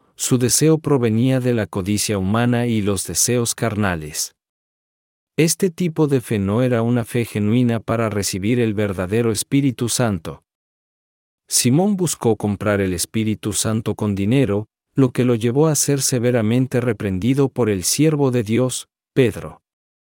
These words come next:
Aunque Simón profesaba fe en Jesús,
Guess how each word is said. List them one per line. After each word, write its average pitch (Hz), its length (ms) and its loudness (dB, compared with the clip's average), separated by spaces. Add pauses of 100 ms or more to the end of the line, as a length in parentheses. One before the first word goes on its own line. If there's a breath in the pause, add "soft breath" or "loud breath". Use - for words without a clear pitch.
(640)
Aunque 113 340 0
Simón 156 400 2
profesaba 120 640 0
fe 101 180 -2
en 98 120 -2
Jesús, - 560 -2